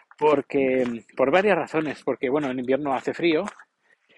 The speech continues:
y cuando haces comida picante, pues tienes que comp-, de, que poner el extractor. Y si lo haces muy picante, como lo ha hecho Chad para él, eh, el, dentro del food truck se genera como una especie de,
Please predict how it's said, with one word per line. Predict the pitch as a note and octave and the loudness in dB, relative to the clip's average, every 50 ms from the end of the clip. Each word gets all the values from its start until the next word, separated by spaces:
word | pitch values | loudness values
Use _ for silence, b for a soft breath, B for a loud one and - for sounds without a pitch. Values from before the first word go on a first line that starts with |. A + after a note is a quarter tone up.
| b b b _ _ _ - _ _ _ _ _ | b b b _ _ _ -20 _ _ _ _ _
y | - E3+ E3 E3 E3 D#3 | 0 2 4 4 2 2
cuando | - E3 D#3 D3 D3 C#3+ D3 D#3+ | 4 4 4 4 4 2 2 2
haces | D#3+ - - G3+ G3 F3 - - | 2 2 -2 -4 -4 -4 -4 -4
comida | F3+ E3 F3 F3+ F3+ F3 E3 D#3 | -4 -4 -2 0 2 2 2 0
picante, | - D#3 D3 E3+ E3+ E3 D3+ - D3 C3+ - B B B B B B | -2 -4 -2 -2 -2 -2 -4 -8 -10 -10 -10 B B B B B B
pues | D#3+ C#3+ - | -10 -10 -6
tienes | - F3 E3+ D3+ - | -6 -8 -8 -6 -8
que | F3+ D#3+ | -8 -8
comp-, | - D#3+ D#3 D3+ - - D#3+ | -6 -8 -10 -10 -14 -14 -14
de, | C#3 D3+ D#3+ C#3+ | -10 -10 -10 -6
que | - D3+ C#3 | -6 -4 -2
poner | - C#3 C3+ C#3 D3 | -2 0 0 0 0
el | D3+ C#3+ | 0 -2
extractor. | C#3 - - A#2+ G#2+ - - G2 - - B B B B B B B B B B B _ | -4 -6 -6 -8 -8 -6 -8 -10 -10 -12 B B B B B B B B B B B _
Y | E3 D#3 C#3 | 2 2 2
si | - - D3 | 2 0 2
lo | D3 D#3 | 2 2
haces | C#3+ - F#3+ E3+ | 2 0 -2 -2
muy | F#3 F3+ D#3+ | 0 0 0
picante, | - D#3 E3 F#3+ F3+ E3 D3 | 0 2 2 2 0 0 -2
como | - C3 C3+ B2+ | -2 -2 0 2
lo | B2 B2+ | 2 2
ha | C#3+ | 2
hecho | - - - E3 D#3+ D#3 | 0 4 4 6 6 6
Chad | - - F#3 E3 D3+ | 4 2 0 0 0
para | - C3+ C3 C3 D3 F3 | -2 -2 -2 0 0 0
él, | F3 F3 F3 B B B B B _ _ _ _ _ _ _ _ _ _ _ _ _ | -2 -2 -6 B B B B B _ _ _ _ _ _ _ _ _ _ _ _ _
eh, | D#3+ D3 C#3 C3+ C3 B2 B2+ C3 B2 B B B B B B B B B B B D#3 - - - | -6 -4 -4 -4 -2 -4 -4 -4 -6 B B B B B B B B B B B -20 -20 -18 -16
el, | D#3 D3 C3+ C#3+ E3 D#3 C3 | -14 -14 -14 -8 -8 -4 -4
dentro | E3 E3+ E3 G3 F#3 F3+ | -4 -2 0 0 0 0
del | F3 D3 | -2 -2
food | - E3+ D3+ - | -2 -4 -4 0
truck | E3+ F3 E3+ - B B B B B B B B B | 0 0 0 -2 B B B B B B B B B
se | - E3+ D3+ | -6 -6 -6
genera | - D3+ D3+ D#3 E3 D#3+ | -4 -4 -2 0 0 2
como | - E3+ D#3 D3+ | 0 0 -2 -2
una | D3 | -4
especie | C3 - - D#3 - E3 D#3 | -4 -4 -6 -2 0 0 2
de, | D3 D3 C#3 C3 B2 A2 | 2 2 2 0 -2 -4